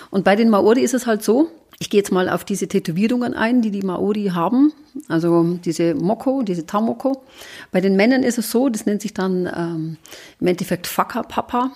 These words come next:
also die Genealogie eines Menschen wird dann eben auf eine Armseite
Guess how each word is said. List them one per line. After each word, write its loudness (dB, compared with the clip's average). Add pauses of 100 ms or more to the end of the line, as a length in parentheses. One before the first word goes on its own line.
(120)
also -2
die -10
Genealogie 2
eines -2
Menschen 2 (800)
wird 2
dann 2
eben 0
auf -2
eine 2
Armseite 0